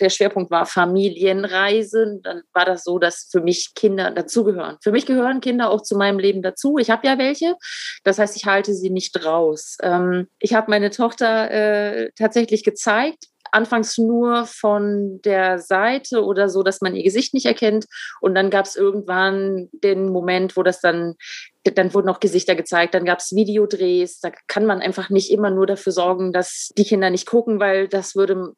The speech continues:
man würde hundertmal dieselbe Szene drehen. Ähm, und dann ging das aber irgendwann wieder los, dass ich dachte, ich will das eigentlich gar nicht. Und mit dem zweiten Kind, das jetzt zwei Jahre alt ist, ist es auch tatsächlich so, dass mein Mann auch sagt, er möchte das nicht.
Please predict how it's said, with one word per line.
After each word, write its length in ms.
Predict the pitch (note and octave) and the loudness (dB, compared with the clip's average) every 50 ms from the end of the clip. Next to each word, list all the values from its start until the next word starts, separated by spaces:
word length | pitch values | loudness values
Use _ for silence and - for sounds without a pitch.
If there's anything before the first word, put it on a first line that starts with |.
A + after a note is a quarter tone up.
| _ _ _ | _ _ _
man 340 | - G3 G3 G3+ G#3 G#3 G3+ | -6 -4 0 0 0 2 2
würde 220 | G#3 A#3 G#3 A3 G3+ - - - | 2 2 2 0 -2 -4 -4 -2
hundertmal 520 | F#3+ C#4+ D#4 C#4 A3 F#3 E3+ F3 F3 E3+ | 0 0 2 0 -2 -2 -2 -4 -4 -4
dieselbe 320 | F3 E3+ F3 E3+ E3 E3+ | -2 0 0 0 0 0
Szene 380 | - - - - F3 E3 E3 E3 | -4 -10 -2 0 0 0 2 0
drehen. 360 | - E3 E3+ G3+ C#4+ F4+ - _ _ _ _ _ _ _ _ _ - | 0 2 2 0 0 -2 -4 _ _ _ _ _ _ _ _ _ -2
Ähm, 640 | G3+ G3 G3+ G3+ G3+ G3+ G#3 G#3 G#3 G#3 G#3 G#3 _ _ _ _ - - - - - - _ _ _ _ _ _ _ _ | 0 0 2 2 2 2 0 0 0 -2 -4 -8 _ _ _ _ -20 -20 -20 -20 -20 -20 _ _ _ _ _ _ _ _
und 220 | _ G3+ G3+ F#3+ G3+ | _ 0 2 2 2
dann 540 | G3+ G#3+ A#3+ C4 C4+ C#4 C#4 B3+ A3+ G#3+ | 2 2 0 0 -2 -2 -4 -4 -6 -4
ging 240 | G#3 B3+ C4 C4+ C#4 | -2 0 2 2 2
das 180 | C4+ C4 - - | 0 0 -2 -4
aber 280 | G#3+ G#3+ A#3 A3 - | -2 0 0 0 0
irgendwann 680 | - A3+ B3 C4 C4+ B3+ - - A3 A3 A3 A3+ A3+ G3+ | 0 0 0 0 -2 -6 -2 0 0 0 2 0 -2 -2
wieder 240 | G#3+ A3 A3 G#3 G3+ | -2 0 0 2 2
los, 680 | G3+ F#3+ G3 G3+ A3 A#3 A#3+ B3 B3 A#3+ - - - _ | 2 2 2 2 2 2 0 0 -2 -4 -8 -14 -4 _
dass 200 | G#3 G3+ G3 - | -2 -2 2 0
ich 140 | A3+ G#3 - | 0 0 2
dachte, 500 | G#3 G#3 G#3 G#3 - A3 A3 F#3+ F#3+ - _ _ | 0 0 0 0 0 0 0 0 -2 -6 _ _
ich 160 | F#3+ - - - _ _ _ _ _ | -8 -8 -8 -14 _ _ _ _ _
will 200 | G#3+ G#3+ A#3 A#3+ | 0 0 2 0
das 180 | B3 G#3+ - | -2 -4 -4
eigentlich 340 | - F#3 F3+ F3 F3 E3+ - | -2 -2 -2 -2 -4 -6 0
gar 220 | - F3 E3 E3 E3 | 0 2 2 2 0
nicht. 400 | E3 E3 D#3+ D#3+ - - - _ | -2 -4 -6 -6 -10 -14 -16 _
Und 220 | _ G3 F#3+ F#3+ - _ _ - | _ 2 2 2 -4 _ _ -2
mit 140 | G3 F#3+ | 2 2
dem 100 | G3 E3+ | 2 -2
zweiten 380 | - - - G#3+ A3+ - C#4 C4+ | 0 0 0 0 0 0 -2 -2
Kind, 440 | - D4+ C#4+ D#4 E4 - - - - - | 0 0 0 0 -2 -4 -12 -18 0 0
das 240 | G#3+ G3+ - - | 0 0 2 2
jetzt 320 | G#3 F#3 F#3 - - - - | 0 0 0 -2 -6 -10 -2
zwei 180 | - G3 F#3+ | 0 0 2
Jahre 300 | G3 G3+ G#3+ A3 G#3+ G#3+ | 2 2 0 0 0 0
alt 200 | - G#3+ G#3+ A3 | 0 0 0 0
ist, 160 | A3 G#3 G3+ - | -2 -4 -4 -8
ist 140 | F#3+ - | -10 -8
es 160 | - - - - | -8 -10 0 2
auch 160 | F#3 F#3 F#3+ | 2 2 2
tatsächlich 340 | - F#3 - F#3+ F#3 F#3+ F3 | 0 0 0 0 0 2 0
so, 100 | F#3 E3+ | 2 0
dass 200 | F3+ F3 - - | 0 0 2 2
mein 200 | E3+ E3+ E3 E3+ | 0 0 2 2
Mann 200 | F3+ G3 G#3+ G#3+ | 0 2 2 2
auch 160 | G3+ G3 F#3+ | 0 -2 0
sagt, 260 | - F3+ F3 F#3+ - | 0 -2 -2 0 -2
er 120 | F#3 F3 | -4 -2
möchte 420 | E3+ E3+ - - - G3+ G#3 - - - | 0 -2 -2 2 0 0 0 0 -2 -4
das 400 | G3 F#3+ F#3+ - G#3+ G#3+ - - | -4 -2 2 2 0 0 2 0
nicht. 320 | A#3 C4+ F4 - - - | 0 0 0 -2 -6 -16